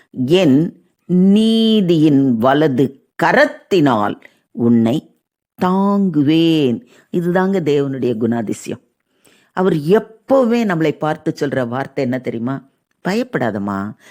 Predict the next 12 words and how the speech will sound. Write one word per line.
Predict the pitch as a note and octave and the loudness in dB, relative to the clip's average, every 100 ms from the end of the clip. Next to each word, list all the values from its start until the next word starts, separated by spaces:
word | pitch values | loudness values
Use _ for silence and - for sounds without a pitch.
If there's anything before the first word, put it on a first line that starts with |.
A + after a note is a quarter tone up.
| - | -4
நான் | G3+ F#3 | 0 2
உன் | F#3 F3+ | 0 0
கூட | E3+ C#3+ B2 | 0 0 -2
தான் | C3 D#3+ | -4 -4
இருக்கிறேன்." | A2+ G2+ - - - _ _ _ _ _ _ - | -6 -6 -12 -14 -16 _ _ _ _ _ _ -2
இந்த | G#3 A3+ A3 G#3 F#3+ | 0 2 2 2 2
வாக்குத்தத்தம் | C3+ C#3+ C#3+ - D3+ D3+ C#3 - C3 | 0 -2 -4 -6 -4 -4 -6 -4 -4
தான் | B2 A#2+ A3+ F3 A#2+ C3 F3 - - - - - | -2 0 0 2 0 -2 -4 -8 -20 -20 -20 -4
நமக்கான | C3+ D3 C#3+ C#3 C3 B2 E3+ F#3 _ _ - | 0 2 0 -2 -4 -4 -4 -8 _ _ -4
நம்பிக்கையின் | D#3 F3 F#3 F#3 F3+ - D#3 G#2 C3+ F#3 _ | 0 0 0 0 -4 -4 -6 -2 -4 -6 _
அடிப்படை. | - - G#2+ _ - - - _ _ _ - - - | -16 -10 -12 _ -16 -16 -18 _ _ _ -20 -20 -4
இது | G3 B3 G#3+ C#4+ F#3 F3 A#3 | 0 2 2 4 4 4 2